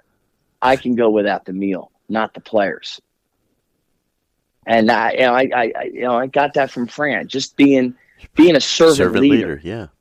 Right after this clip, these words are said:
Speaker 1: Don't do it in words, do it in action. And the, the, you know, how we stand on the sideline to this day, we have our hands behind, and we're in, you know, when people say, "Where did you get that?"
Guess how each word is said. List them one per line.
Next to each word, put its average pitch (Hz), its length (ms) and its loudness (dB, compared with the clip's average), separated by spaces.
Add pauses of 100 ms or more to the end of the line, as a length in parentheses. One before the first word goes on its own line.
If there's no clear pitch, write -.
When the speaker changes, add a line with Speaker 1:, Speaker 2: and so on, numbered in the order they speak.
(220)
Speaker 1:
Don't 185 220 2
do 165 160 4
it 135 60 0
in 95 140 -4
words, 110 560 -2
do 160 160 0
it 156 60 2
in 123 100 0
action. 117 480 -6 (800)
And 120 320 0
the, 123 160 0
the, 123 180 0
you 120 80 -4
know, 110 280 -2 (160)
how 151 160 2
we 147 100 2
stand 143 340 -2
on 123 120 -2
the 113 80 -4
sideline 110 800 -4
to 113 120 -4
this 101 240 -6
day, 107 220 2
we 95 140 -4
have 98 140 -2
our 95 80 -4
hands 107 360 -2
behind, 95 580 -6 (420)
and 107 140 0
we're 107 160 4
in, 104 80 2
you 104 400 -4
know, 113 140 6
when 101 120 2
people 117 280 0
say, 113 180 4
"Where 113 220 4
did 110 160 -2
you 107 80 -6
get 123 260 0
that?" 98 220 -6